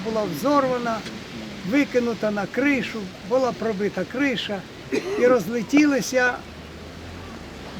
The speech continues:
ядерні уранові продукти великим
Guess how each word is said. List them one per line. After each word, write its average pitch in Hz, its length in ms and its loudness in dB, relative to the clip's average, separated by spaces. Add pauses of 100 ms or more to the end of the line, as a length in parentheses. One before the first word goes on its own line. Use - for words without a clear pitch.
ядерні 233 760 4 (640)
уранові 240 880 4 (760)
продукти 247 800 6 (760)
великим 254 520 4